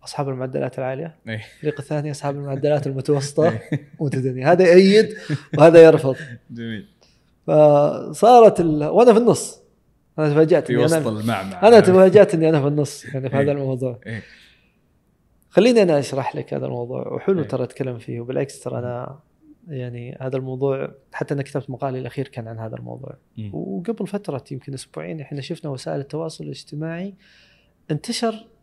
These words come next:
Speaker 1: الحديث عن هذا الموضوع، وكانت آراء، ترى الاختلاف الآراء صحي جدًا، لأنك تسمع من هنا وتسمع من هنا وتستفيد
Speaker 2: صحيح.
Speaker 1: من هنا.
Speaker 2: تنويع دائمًا.
Speaker 1: نعم، وكل
Speaker 2: مم.
Speaker 1: واحد عنده وجهة نظر تحترم.
Speaker 2: مم.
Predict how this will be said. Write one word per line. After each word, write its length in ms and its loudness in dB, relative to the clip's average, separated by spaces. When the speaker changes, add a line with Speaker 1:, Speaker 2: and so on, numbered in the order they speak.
Speaker 1:
الحديث 580 -8
عن 120 -8
هذا 180 -4
الموضوع، 440 -6
وكانت 540 -8
آراء، 440 -4
ترى 440 -8
الاختلاف 720 -8
الآراء 320 -8
صحي 340 -14
جدًا، 300 -12
لأنك 220 -10
تسمع 320 -12
من 100 -14
هنا 160 -12
وتسمع 360 -14
من 120 -14
هنا 180 -14
وتستفيد 340 -14
Speaker 2:
صحيح. 160 -12
Speaker 1:
من 160 -12
هنا. 180 -16
Speaker 2:
تنويع 300 -10
دائمًا. 280 -16
Speaker 1:
نعم، 100 -8
وكل 200 -2
Speaker 2:
مم. 60 0
Speaker 1:
واحد 220 -2
عنده 160 -4
وجهة 300 -8
نظر 180 -4
تحترم. 400 -14
Speaker 2:
مم. 140 -16